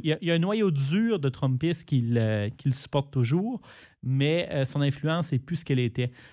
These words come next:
Euh, un très bon exemple, la semaine passée, quand que ça l'a pris quinze tours pour élire un président de la Chambre, euh,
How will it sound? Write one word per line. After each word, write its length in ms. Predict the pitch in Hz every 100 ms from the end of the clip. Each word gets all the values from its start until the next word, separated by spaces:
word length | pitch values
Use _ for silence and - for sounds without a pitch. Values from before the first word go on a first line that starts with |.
| _
Euh, 200 | - -
un 20 | 127
très 180 | -
bon 140 | 139 147
exemple, 340 | 143 135 185
la 80 | 147
semaine 280 | 131 151 147
passée, 420 | 143 135 - 180
quand 180 | 170 143
que 140 | 127
ça 180 | 120 120
l'a 140 | 117
pris 200 | 113 -
quinze 360 | 127 156 147 -
tours 200 | 175 175
pour 160 | 143 131
élire 220 | 135 139
un 100 | 135
président 520 | - 143 123 123 151
de 60 | 135
la 100 | 123
Chambre, 480 | - 151 151 147
euh, 200 | 127 117